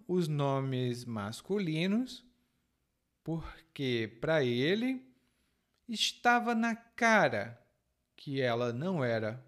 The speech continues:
um homem, e a expressão "estar na cara" significa ser óbvio.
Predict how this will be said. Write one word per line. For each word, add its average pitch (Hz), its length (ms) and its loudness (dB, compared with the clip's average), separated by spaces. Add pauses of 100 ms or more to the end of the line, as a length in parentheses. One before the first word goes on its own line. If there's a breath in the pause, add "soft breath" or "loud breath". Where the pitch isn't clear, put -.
um 117 180 -6
homem, 139 580 -4 (1900)
e 123 720 -4
a 135 200 0
expressão 147 1000 -4 (480)
"estar 120 720 -4
na 113 200 -4
cara" 127 800 -2 (1040 soft breath)
significa 220 1120 0 (720)
ser 185 600 0 (200)
óbvio. 120 880 0